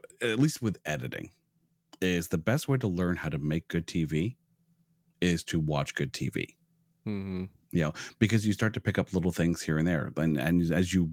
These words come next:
Speaker 1: watch it, you know, you stop watching it like a, a T V viewer, and you start watching it like a broadcaster, and you start looking at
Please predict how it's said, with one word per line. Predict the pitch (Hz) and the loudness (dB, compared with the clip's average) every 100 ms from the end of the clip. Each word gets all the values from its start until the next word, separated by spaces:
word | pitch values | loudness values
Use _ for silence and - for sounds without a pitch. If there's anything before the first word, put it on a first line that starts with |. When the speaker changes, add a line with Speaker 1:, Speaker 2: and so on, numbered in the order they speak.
| 80 | 0
Speaker 1:
watch | 87 98 185 - | 2 4 2 0
it, | - - - _ - - _ _ _ _ | -6 -6 -16 _ -20 -20 _ _ _ _
you | 87 | 2
know, | 76 - | 2 0
you | 101 104 | 2 4
stop | 175 175 | 2 0
watching | 127 101 107 123 - | 0 2 2 0 0
it | 78 - - | 0 -2 -2
like | 80 69 67 - - _ _ _ - | 0 0 -2 -10 -20 _ _ _ 0
a, | 85 78 | 0 0
a | 85 | -2
T | - 92 | 2 2
V | 85 | 2
viewer, | 71 53 - - _ _ - | -2 -4 -6 -12 _ _ 0
and | 85 | 2
you | 82 | 2
start | - 117 127 - | 0 0 0 0
watching | 76 73 - 71 | 0 0 -2 -4
it | - _ _ _ - | -4 _ _ _ -4
like | 87 | -2
a | 82 | 0
broadcaster, | 87 82 85 64 69 - | 2 2 0 -2 -4 -6
and | - 78 | -2 0
you | 78 | 0
start | - - | 0 0
looking | 87 87 90 90 | 2 2 2 0
at | 82 | -2